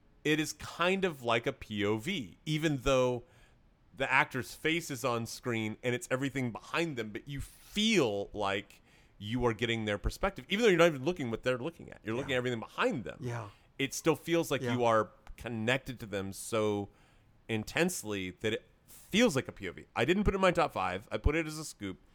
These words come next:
Speaker 1: but I thought it was worth mentioning.
Speaker 2: Yeah.
Speaker 1: Um, Cloverfield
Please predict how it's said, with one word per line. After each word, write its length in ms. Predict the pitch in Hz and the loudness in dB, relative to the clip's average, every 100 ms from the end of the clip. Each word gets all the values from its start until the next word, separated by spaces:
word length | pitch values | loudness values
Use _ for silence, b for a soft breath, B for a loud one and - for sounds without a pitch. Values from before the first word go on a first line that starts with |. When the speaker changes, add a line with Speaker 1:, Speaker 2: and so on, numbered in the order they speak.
| b b | b b
Speaker 1:
but 100 | 113 | -4
I 40 | |
thought 160 | 139 147 | 0 0
it 40 | |
was 140 | 123 | -2
worth 240 | 117 117 - - | -4 -8 -10 -8
mentioning. 560 | 101 104 - - 82 - | -4 -4 -6 -12 -14 -8
Speaker 2:
Yeah. 200 | 131 104 - b b b b | -8 -8 -12 b b b b
Speaker 1:
Um, 500 | 135 135 131 131 131 - _ _ | 0 2 2 0 -4 -8 _ _
Cloverfield 720 | - 208 262 285 - 110 80 | 0 4 4 2 -2 -4 -6